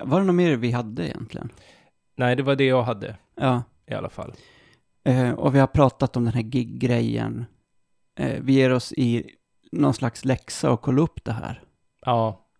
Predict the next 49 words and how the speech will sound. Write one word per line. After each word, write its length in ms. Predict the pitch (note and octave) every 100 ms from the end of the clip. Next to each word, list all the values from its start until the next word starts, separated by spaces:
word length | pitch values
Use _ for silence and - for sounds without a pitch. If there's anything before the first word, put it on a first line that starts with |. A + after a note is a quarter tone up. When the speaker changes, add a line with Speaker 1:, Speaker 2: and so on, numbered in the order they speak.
| _
Speaker 2:
så 140 | - -
att 100 | G#2
vi 120 | A2+
vet 300 | A2+ G2+ -
vad 100 | A#2
som 140 | G2+
Speaker 1:
Att 140 | G2 G2+
vi 60 |
någon 220 | C3 C3 B2
gång 180 | A2+
faktiskt 520 | A2+ - C3 - - - _ - - -
Speaker 2:
kan, 180 | B2+ C3 A2+
kan 240 | - B2
Speaker 1:
<laughs> 0 |
Speaker 2:
svara. 300 | - A2+ A2
Speaker 1:
packar 300 | B2+ - C3+
upp 220 | C#3 - -
det. 120 | - - - -
Speaker 2:
Ja, 180 | B2+ - -
<laughs> 140 | C#3
med 120 | C3+ C3+
lite 220 | A2 B2+
Speaker 1:
Spekulerar 260 | B2 A#2
Speaker 2:
fakta. 240 | A2 B2+ -
Speaker 1:
kring. 280 | - A#3 -
Speaker 2:
Ja. 200 | - A#2 - -
<laughs> 1200 | - - F#3+ - - - - - - - - -
Det 60 | A#2+
hade 160 | C3
varit 240 | A2+ G#2+ -
något. 460 | G2+ - - - -
Speaker 1:
Men, 400 | F#3 G#3+ D3+ C3+
eh, 500 | - D#3+ D3 C#3+ D3+ A#2 - -
eh, 260 | G2 D2 G#2 A2
veckans 460 | A#2+ D#3+ - D3+ C#3+
glada 320 | C#3 C3 C3
nyhet 640 | B2+ A#2+ B2 A#2 - - - - -
är 140 | C3 B2
väl 120 | A#2
att, 260 | A2+ -
ehm, 420 | A#2+ A#2+ B2+ A#2 A2+ _ _ _ - - -
Putin 400 | - C3 - A#2+
mest 200 | A#2+ -
troligt 320 | B2+ A#2 A2+
sitter 200 | - -
kvar 200 | - A#2
till 140 | A#2 A2+
tjugo 240 | B2 A#2
trettiosex. 600 | B2+ A#2 - - - -